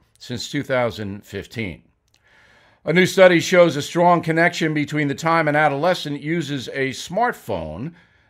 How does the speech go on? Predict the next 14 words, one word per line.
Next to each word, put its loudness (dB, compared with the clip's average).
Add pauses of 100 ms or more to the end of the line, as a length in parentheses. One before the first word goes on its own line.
(200)
and 2
the -2
consumption -4
of -4
caffeine -4
and -6
sugar. -6 (880)
According 4
to 2
researchers, 0
the -2
overall 4
intake -2
of -4